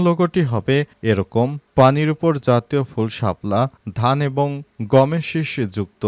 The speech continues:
পাট পাতার টবে লেখা পুলিশ। পুলিশ লোগো পরিবর্তনের বিষয়টি ইতিমধ্যেই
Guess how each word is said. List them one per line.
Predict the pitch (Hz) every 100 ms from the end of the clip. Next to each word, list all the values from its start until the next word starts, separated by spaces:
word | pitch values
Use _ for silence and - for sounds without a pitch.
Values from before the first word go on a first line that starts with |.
| 92 - -
পাট | 143 147 - -
পাতার | 165 175 170 160 -
টবে | 143 113 98 123 151 _
লেখা | 120 117 - 127 120
পুলিশ। | - 101 95 95 - - - 135
পুলিশ | 131 135 - - 110 107
লোগো | 123 120 131 127 _
পরিবর্তনের | 143 156 185 185 - 190 180 170
বিষয়টি | 113 - 110 98 -
ইতিমধ্যেই | 107 131 123 98 87 117